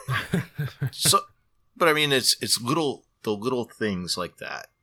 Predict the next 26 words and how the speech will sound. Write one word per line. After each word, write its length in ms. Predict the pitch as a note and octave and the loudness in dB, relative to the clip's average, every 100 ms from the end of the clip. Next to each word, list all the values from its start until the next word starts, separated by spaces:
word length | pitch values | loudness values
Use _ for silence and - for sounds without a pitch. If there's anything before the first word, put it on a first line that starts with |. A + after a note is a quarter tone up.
| _ | _
Um, 200 | F#2+ F2 - _ _ | -8 -8 -10 _ _
whether 260 | G#2+ E2+ | -10 -10
it's 180 | E2+ - | -6 -2
socks, 600 | - - G2 E2 D#2 - | 0 2 4 4 2 -4
whether 320 | G2 F2+ F2+ E2+ | -4 -6 -6 -8
it's 380 | D#2 - - - _ _ | -4 -2 -2 -6 _ _
if 100 | - F#2+ | -6 -4
I 40 | |
walk 260 | F2 F2+ - | -2 -4 -4
across 340 | - F#2+ - | -2 0 0
the 60 | F2 | -4
grass 680 | E2 E2 C2+ - - - - | -4 -2 -2 -2 0 0 -4
or 280 | E2 E2 D2 - | -8 -12 -14 -16
whatever, 600 | F#2 G2 F#2+ A#2 F#2+ D2+ D3 | -6 -4 -2 -4 -6 -8 -6
right? 240 | F#2+ - _ - - _ - | -6 -8 _ -20 -20 _ -10
Like, 120 | A#2 | -6
just 340 | G#2+ D3 - - _ _ _ | 0 0 0 -4 _ _ _
these 300 | B2+ A#2+ G#2 | -10 -4 -2
trivial 540 | - - C#3+ C3 C3 G#2 | -2 0 2 4 4 2
things 640 | - - A#2 G2+ F2+ - | 0 2 2 2 0 -4
turn 280 | - - G#2 | -4 -2 0
into 300 | G2 F#2+ G2 | -2 -4 -6
these 400 | F#2 F2+ D#2+ - _ _ _ _ _ _ _ _ _ | -8 -6 -4 -4 _ _ _ _ _ _ _ _ _
monumental 1400 | G#2+ G#2 G#2+ G#2 G2+ G#2+ G2+ F2+ F2+ F#2+ F#2+ F#2 E2 - _ _ _ _ _ _ _ _ _ _ _ _ _ _ - | -20 -16 -12 -4 -2 0 -2 -6 -4 -6 -4 -4 -4 -10 _ _ _ _ _ _ _ _ _ _ _ _ _ _ -8
arguments. 720 | G2 F#2 F2 D#2+ D#2+ - - - _ _ _ _ - - - - | -6 -6 -8 -12 -8 -6 -6 -8 _ _ _ _ -20 -20 -18 -8
And, 220 | C3+ B2+ | -4 -4